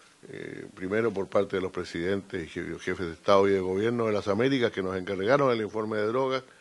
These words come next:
segundo en la confección del informe, como dice Paul, eh, sobre todo una, un gran esfuerzo por conciliar y buscar distintas alternativas y opciones entre, eh, eh, en la mul-, en la multiplicidad que existe hoy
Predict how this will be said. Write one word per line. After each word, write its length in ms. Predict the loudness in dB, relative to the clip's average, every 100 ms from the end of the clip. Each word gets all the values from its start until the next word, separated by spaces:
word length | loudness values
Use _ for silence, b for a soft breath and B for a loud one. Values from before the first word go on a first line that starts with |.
| B B B
segundo 420 | -2 2 4 4
en 80 | 4
la 120 | 2
confección 600 | 0 -2 -2 2 6 6
del 140 | 4 2
informe, 480 | 0 2 2 0
como 260 | -2 -4 -2
dice 420 | -4 -4 -4 -4 -6 B B B B 0
Paul, 320 | 4 4 2
eh, 80 | -2
sobre 320 | -2 0 0
todo 300 | 2 2 2
una, 380 | 0 -2 -2 -6 b b b b b _ -4
un 160 | 0
gran 240 | 6 8 6
esfuerzo 400 | 4 2 2 -2
por 160 | -2
conciliar 640 | -2 -4 -4 -2 2 4
y 60 | 2
buscar 400 | -2 -2 -2 -2
distintas 480 | -4 -4 -4 -2 -4
alternativas 640 | -2 -2 -2 -4 -2 -2
y 40 | -2
opciones 440 | -6 -4 -2 -2
entre, 220 | -4 -6
eh, 60 | -6 b b b b b _ -16 -14 -14 -14 -14
eh, 460 | -12 -12 -14 -16 -12
en 180 | -8 -4
la 100 | -2
mul-, 240 | -2 -4 -2
en 100 | 0
la 80 | 0
multiplicidad 720 | -2 -8 -10 -8 0 0 2
que 80 | -2
existe 400 | -6 -10 -2 2
hoy 260 | 2 -2